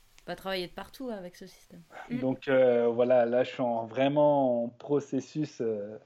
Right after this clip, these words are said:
Speaker 3: de mettre ça en place, de développer ça, de, et c'est pour ça que je suis aussi, euh, euh, je vous suis sur les réseaux sociaux, quoi, parce que je trouve que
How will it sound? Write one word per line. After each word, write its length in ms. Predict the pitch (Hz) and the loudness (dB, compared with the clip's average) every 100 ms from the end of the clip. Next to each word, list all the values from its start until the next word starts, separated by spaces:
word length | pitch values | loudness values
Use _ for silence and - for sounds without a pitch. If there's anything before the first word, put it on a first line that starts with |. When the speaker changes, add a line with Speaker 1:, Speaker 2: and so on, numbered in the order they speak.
| _ - - - - 120 | _ -20 -20 -20 -10 -2
Speaker 3:
de 80 | |
mettre 300 | 120 156 160 | 2 2 2
ça 120 | - 127 | 0 2
en 180 | 120 | 2
place, 540 | 117 127 135 143 143 127 | 0 4 6 6 4 2
de 160 | 113 | -4
développer 480 | 110 117 117 113 117 | -4 -2 -2 -2 -4
ça, 520 | 107 - 117 120 123 | -4 0 2 4 2
de, 380 | 117 107 101 101 101 101 - _ _ _ - | 0 -4 -4 -4 -6 -8 -12 _ _ _ -6
et 60 | 120 | -2
c'est 100 | 123 | 0
pour 120 | 123 | 0
ça 100 | 147 | 2
que 60 | 131 | 2
je 40 | |
suis 140 | - 165 | 4 4
aussi, 520 | 139 - 156 156 143 | 4 0 -4 2 2
euh, 180 | 123 113 - - - - - - - _ 120 | 2 -2 -10 -20 -20 -20 -20 -20 -20 _ -6
euh, 1300 | 117 117 113 113 113 110 110 110 110 107 107 104 104 - - _ - | -2 0 0 0 0 0 0 0 0 0 -2 -4 -8 -14 -20 _ -10
je 100 | 117 | -2
vous 180 | 127 123 | 0 0
suis 240 | - 135 | 0 0
sur 140 | 131 | 4
les 80 | 117 | 4
réseaux 240 | 113 113 110 | 4 2 0
sociaux, 340 | 120 - 220 | 0 2 0
quoi, 260 | - 220 - _ _ _ _ _ | 2 -2 -4 _ _ _ _ _
parce 120 | - - | -16 -4
que 160 | 113 | -4
je 60 | - | -2
trouve 200 | 131 120 | -2 0
que 460 | - 113 107 104 | 2 2 2 -2